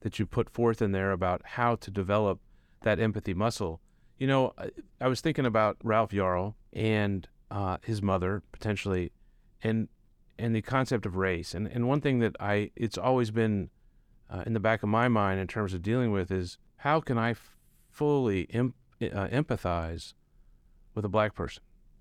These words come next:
in that I will never have that experience that your son had walking down this, you're walking next to a white woman. I'll never have that experience, uh, potentially of, of a black mother who's gotta worry that their kid is gonna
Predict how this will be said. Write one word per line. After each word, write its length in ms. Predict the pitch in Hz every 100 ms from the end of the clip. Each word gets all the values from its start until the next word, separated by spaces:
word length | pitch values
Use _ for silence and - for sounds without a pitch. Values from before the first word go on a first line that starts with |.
| -
in 200 | 135 131
that 340 | 101 87 123 - _ _ _ _ _
I 140 | 110
will 120 | 127 123
never 260 | 127 131
have 180 | 107 117
that 140 | 110
experience 560 | 101 - - 113 113 90
that 200 | 98 -
your 180 | 101 95
son 360 | - 110 110
had 380 | 101 80 87 90 - - - - -
walking 460 | 117 101 107 104 92
down 340 | 98 95 101
this, 260 | 92 - - - -
you're 140 | 104
walking 300 | 98 90 104
next 240 | 95 92
to 180 | - 98
a 60 | 87
white 220 | 95 101
woman. 280 | 82 71 - - - - _ -
I'll 80 |
never 260 | 117 135 131
have 220 | 117 113
that 140 | 104 104
experience, 880 | 95 - - 113 113 95 95 -
uh, 120 | 98 92
potentially 520 | 101 - 101 104 98
of, 240 | 92 85 - - - -
of 100 | 98
a 60 |
black 340 | 90 104 104 -
mother 340 | 101 107 98
who's 220 | 95 92
gotta 220 | 87 95 90
worry 360 | 92 107 98
that 120 | 82
their 140 | 80 85
kid 300 | - 107 95
is 100 | 95
gonna 300 | 92 85